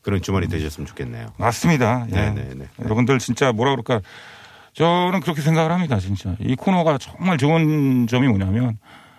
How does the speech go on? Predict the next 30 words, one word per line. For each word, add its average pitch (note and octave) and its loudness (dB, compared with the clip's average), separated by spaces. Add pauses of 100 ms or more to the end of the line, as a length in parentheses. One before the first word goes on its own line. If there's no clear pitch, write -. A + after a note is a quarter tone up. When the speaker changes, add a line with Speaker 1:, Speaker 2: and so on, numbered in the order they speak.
(220)
Speaker 2:
어떤 - 2
인생을 G#3+ 4
좀 F#3+ 0 (640)
영화라는 G#3 4
걸 F3 0
미끼로 D#3+ 0
해서 A#2 0 (120)
Speaker 1:
미끼요? E3+ -2 (540)
Speaker 2:
<laughs> - -6
인생을 D#3 -2
좀, F3 0 (500)
Speaker 1:
아니, A#2+ 2
Speaker 2:
어, F#3 2
Speaker 1:
이게 - -2
Speaker 2:
정말 G3 2
Speaker 1:
무슨 D3 -2
Speaker 2:
알아갈 A#2 0
수 F#3+ 2
Speaker 1:
낙십니까? E3 0
Speaker 2:
있지 - 0
않나. F#2+ 0
Speaker 1:
네, F#2+ -4
Speaker 2:
예. G2 0
Speaker 1:
네. - -10
Speaker 2:
우리가 E3 2
영화가 F3+ 2
주고, D3+ -4
주는 G3 2
아니다. C3+ 0 (160)
Speaker 1:
음. E2+ -6